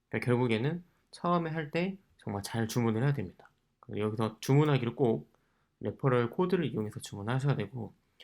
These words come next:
혹시 몰라서 제 레퍼럴 코드는 설명란에다가 넣어놓겠습니다. 제가 말씀드린 것처럼 십일 크레딧을 받을 수 있고, 저도 아직 차량은 나오지 않았지만 제 레퍼럴 코드가 나왔습니다. 그래서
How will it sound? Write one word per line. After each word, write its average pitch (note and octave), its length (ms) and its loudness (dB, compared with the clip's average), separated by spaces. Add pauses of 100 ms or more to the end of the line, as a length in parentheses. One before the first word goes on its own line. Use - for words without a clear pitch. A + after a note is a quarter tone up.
(260)
혹시 - 280 2
몰라서 C#3+ 560 4
제 C3+ 120 2
레퍼럴 A#2 380 0
코드는 D#3 480 0 (380)
설명란에다가 C3+ 640 0
넣어놓겠습니다. G2 800 -6 (460)
제가 C#3 180 2
말씀드린 C#3 380 4
것처럼 A#2+ 360 0 (360)
십일 F#3+ 340 2
크레딧을 C#3+ 520 0
받을 A2 220 -4
수 - 180 -10
있고, F#3 440 -2 (600)
저도 D3 680 4
아직 A#2+ 260 4
차량은 G3+ 340 2
나오지 A2 280 0
않았지만 A#2 580 -6 (200)
제 - 160 -6
레퍼럴 A#2 340 2
코드가 C#3+ 240 0
나왔습니다. F#2+ 640 -8 (200)
그래서 - 280 -10